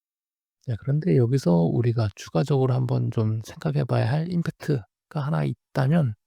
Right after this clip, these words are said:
요거인 것 같아요. 자, 이 자료는 미국의 지디피, 스테이트별로 지디피를 쭉 나래비를 세워본 거고요. 이천이십사 년 추정치입니다. 출처는 미국 비이에이에서 가져왔고요.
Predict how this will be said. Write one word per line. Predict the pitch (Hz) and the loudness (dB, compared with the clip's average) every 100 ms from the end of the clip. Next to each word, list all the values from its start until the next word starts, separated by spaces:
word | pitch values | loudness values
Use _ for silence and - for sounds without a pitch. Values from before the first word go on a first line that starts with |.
| - | -2
요거인 | 160 165 165 160 143 | 2 2 2 2 2
것 | 123 | 2
같아요. | 110 - - 104 143 - _ _ _ _ _ _ _ _ _ _ | 0 -2 0 0 -2 -8 _ _ _ _ _ _ _ _ _ _
자, | 131 | -2
이 | 131 | -2
자료는 | 139 135 139 165 147 107 110 131 135 | 2 2 4 4 2 0 -2 -2 0
미국의 | 127 143 143 _ _ _ _ 147 131 | 0 -2 -4 _ _ _ _ -2 0
지디피, | - 147 - 113 98 | 0 0 -2 -4 -6
스테이트별로 | - 170 170 - 127 110 131 123 | -4 0 0 0 0 2 0 -2
지디피를 | - 120 127 - 123 120 | -4 -6 -4 0 0 0
쭉 | - 113 | 0 0
나래비를 | 107 110 117 117 107 110 | 2 2 2 0 0 -2
세워본 | 107 143 127 113 | -2 -2 0 -2
거고요. | 107 113 160 - _ | -4 -4 -6 -6 _
이천이십사 | 123 - 131 110 - 113 | -4 0 -2 -2 -2 -2
년 | 110 127 | 0 -2
추정치입니다. | - 165 147 - 113 101 - _ - - - - _ | -2 -2 -2 0 0 0 -4 _ -20 -20 -20 -20 _
출처는 | - 151 - 147 151 151 117 | -8 -6 0 4 4 4 2
미국 | 101 98 - | 2 -2 -2
비이에이에서 | 117 117 123 123 107 107 123 135 _ _ 117 104 | 2 4 4 2 2 2 0 -4 _ _ -6 -2
가져왔고요. | 101 101 104 92 - 156 | -2 0 0 -2 0 -2